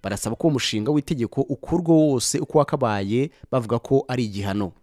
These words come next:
Indi hashtag yari irimo gukoreshwa n'impirimbanyi ni Unfollow Ruto, ishishikariza abantu kureka gukurikirana Ruto ku rubuga nkoranyambaga rwa X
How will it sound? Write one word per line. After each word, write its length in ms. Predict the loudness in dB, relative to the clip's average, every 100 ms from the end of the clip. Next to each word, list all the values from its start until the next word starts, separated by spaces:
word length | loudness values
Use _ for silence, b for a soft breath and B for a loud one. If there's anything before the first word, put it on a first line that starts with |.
| _ _ _ _ b b b b b b b _
Indi 180 | 0 2
hashtag 420 | 2 2 0 2
yari 160 | 4 4
irimo 400 | 4 4 4 4
gukoreshwa 520 | 2 0 2 2 0
n'impirimbanyi 720 | 2 2 2 2 0 2 2
ni 140 | 0 -2 -4
Unfollow 420 | -2 0 2 2
Ruto, 360 | -2 -2 -2 -2 -8 _ _ _ _ _ _ _
ishishikariza 680 | -2 -2 -2 -2 -2 -4 -4
abantu 320 | -4 -4 -6
kureka 500 | -4 -6 -2 -2 -2
gukurikirana 640 | -4 -6 -4 -4 -4 -4 -2
Ruto 320 | -2 2 2
ku 120 | 2
rubuga 160 | 0 0
nkoranyambaga 420 | 0 0 0 -2
rwa 220 | -2 -2 -2
X 380 | -4 -4 -6